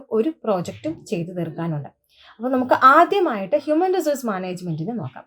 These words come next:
ഹ്യൂമൻ റിസോഴ്സ് മാനേജ്മെന്റ് എന്നൊരു ഏരിയ സെലക്ട് ചെയ്യുന്നതെന്ന് പറഞ്ഞാൽ ഒരു രാവിലെ, ആ, നമ്മളൊരു വർക്ക് ഷെഡ്യൂൾ വരികയാണെങ്കിൽ ഒരു രാവിലെ ഒരു ഒമ്പത് തൊട്ട് വൈകിട്ട് ഒരു ആറ് മണിക്കുള്ളിൽ ജോലി തീ-,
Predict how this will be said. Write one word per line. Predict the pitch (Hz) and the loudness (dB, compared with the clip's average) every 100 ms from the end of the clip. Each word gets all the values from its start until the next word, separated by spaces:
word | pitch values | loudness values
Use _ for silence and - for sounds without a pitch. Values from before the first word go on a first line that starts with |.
| _ _ - | _ _ -2
ഹ്യൂമൻ | 339 349 359 | 4 4 4
റിസോഴ്സ് | 370 392 359 | 0 -2 2
മാനേജ്മെന്റ് | 339 302 302 302 294 277 | 2 2 0 0 -2 0
എന്നൊരു | 269 262 254 | -2 -2 -2
ഏരിയ | 262 233 226 220 269 | 2 4 4 2 -2
സെലക്ട് | 254 208 _ | -2 -6 _
ചെയ്യുന്നതെന്ന് | 233 196 196 | -4 -4 -4
പറഞ്ഞാൽ | 190 180 180 220 _ - - | -6 -6 -8 -10 _ -20 -6
ഒരു | - 240 247 | 0 2 6
രാവിലെ, | 262 262 311 339 381 - | 6 6 4 4 0 -2
ആ, | 254 247 240 | 0 2 2
നമ്മളൊരു | 240 226 226 | 2 2 4
വർക്ക് | 240 226 | 4 2
ഷെഡ്യൂൾ | - 269 285 | -2 -2 2
വരികയാണെങ്കിൽ | 277 214 233 185 185 185 277 - _ - - | 4 4 2 0 -6 -4 -6 -6 _ -10 -6
ഒരു | 277 | 4
രാവിലെ | 285 262 285 285 | 4 6 4 2
ഒരു | 294 | 2
ഒമ്പത് | 294 277 277 302 320 | 0 -2 0 2 4
തൊട്ട് | 220 175 - | 2 2 -2
വൈകിട്ട് | 233 220 262 | 0 0 0
ഒരു | 285 | 0
ആറ് | 247 247 | 2 2
മണിക്കുള്ളിൽ | 269 285 294 285 269 269 | 2 0 -2 -2 -2 -2
ജോലി | 254 254 233 285 254 | 2 2 2 -2 -6
തീ-, | 214 | -10